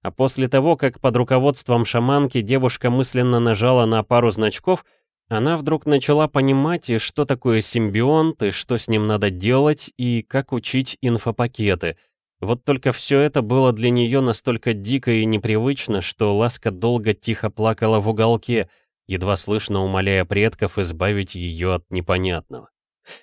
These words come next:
Не избавили. Мало того, пришлось еще выбирать уровень внедрения симбионта, а их было целых три. И ей жующая кости сказала выбрать третий для будущих энергетов.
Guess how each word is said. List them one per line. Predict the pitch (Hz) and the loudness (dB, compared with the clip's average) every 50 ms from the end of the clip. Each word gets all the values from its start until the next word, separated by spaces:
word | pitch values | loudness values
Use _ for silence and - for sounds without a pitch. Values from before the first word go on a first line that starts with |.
| _ | _
Не | - 107 120 139 147 147 | -2 0 2 2 2 2
избавили. | 135 135 123 127 120 101 87 85 76 71 - _ _ _ _ _ _ _ _ | 0 0 0 0 0 0 0 -2 -6 -12 -14 _ _ _ _ _ _ _ _
Мало | - 110 117 120 123 110 | -2 0 2 2 2 2
того, | - 117 117 147 151 | 2 2 2 2 2
пришлось | 123 120 110 107 - 123 135 131 - 117 | 2 0 -2 0 0 0 0 0 0 0
еще | 107 98 - - 117 | -2 -2 -2 -2 -2
выбирать | 101 104 92 107 107 123 131 123 - - | -2 -2 0 0 0 2 0 0 -2 -4
уровень | - 131 127 117 110 120 117 110 | -2 0 0 2 2 0 0 -2
внедрения | 101 101 104 110 101 104 113 117 117 120 120 117 113 | -2 -2 -2 -2 0 0 0 0 2 2 2 0 0
симбионта, | - - 120 120 113 107 123 123 120 113 104 101 92 101 87 - - _ _ _ _ _ | -2 -2 -2 -2 0 0 2 2 4 4 2 2 0 -4 -6 -6 -8 _ _ _ _ _
а | - 104 | -2 0
их | 113 120 110 | 0 0 0
было | 101 104 120 120 117 | 0 0 2 2 2
целых | - - 120 110 107 113 - - | 0 0 0 2 2 0 -2 -4
три. | - 110 104 95 85 - _ _ _ _ _ _ _ _ - | -4 -2 -2 -2 -4 -8 _ _ _ _ _ _ _ _ -12
И | 117 | -8
ей | 120 120 117 107 117 147 151 143 127 | -6 -6 -6 -4 -2 0 0 2 0
жующая | 104 98 110 120 117 113 - - - 110 107 104 | 0 0 0 0 0 0 -2 -2 0 0 0 0
кости | - - 135 131 - - 113 | 0 -2 -2 -2 -2 -4 -4
сказала | - - - 110 98 90 113 123 123 117 | -2 0 0 0 0 2 2 2 4 2
выбрать | 101 120 117 110 117 123 120 - _ | 2 0 0 0 0 0 0 -2 _
третий | - 120 123 117 110 98 - 101 95 95 | -4 -2 0 0 0 -2 -2 -2 -2 -4
для | 85 82 85 87 98 98 | -4 -6 -6 -2 -2 -2
будущих | 87 85 98 104 101 95 - - - 92 - | -2 -2 -2 -2 -2 -4 -4 -4 -6 -6 -4
энергетов. | 95 95 101 104 107 95 95 98 87 80 - 64 - _ | -2 0 0 0 0 0 0 -2 -2 -2 -4 -8 -16 _